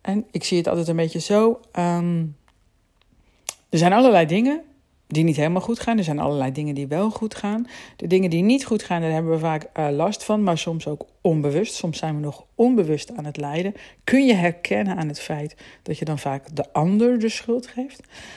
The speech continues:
En op een gegeven moment kom je erachter dat dat niet werkt. En dan ben je, zeg maar, een soort van bewust aan het lijden. Heb je nog steeds niet meteen opgelost. Dat hoeft ook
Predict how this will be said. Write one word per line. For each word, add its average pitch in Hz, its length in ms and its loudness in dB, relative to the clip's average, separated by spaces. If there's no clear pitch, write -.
En 208 120 4
op 202 100 4
een 190 60 0
gegeven 208 200 4
moment 196 140 0
kom 190 160 0
je 165 100 2
erachter 170 300 -2
dat 156 120 0
dat 147 140 0
niet 147 160 -6
werkt. 165 360 -2
En 170 140 -4
dan 156 180 -4
ben 147 160 -6
je, 139 140 -10
zeg 151 140 -14
maar, - 160 -10
een 139 60 -12
soort 147 160 -10
van 139 220 -12
bewust 151 600 2
aan 202 100 -4
het 185 120 -4
lijden. 156 360 -2
Heb 139 180 -2
je 160 80 -2
nog 156 140 -4
steeds 151 260 0
niet 147 140 -4
meteen 139 380 -6
opgelost. 190 500 2
Dat 160 100 -8
hoeft 170 560 -2
ook 156 320 -2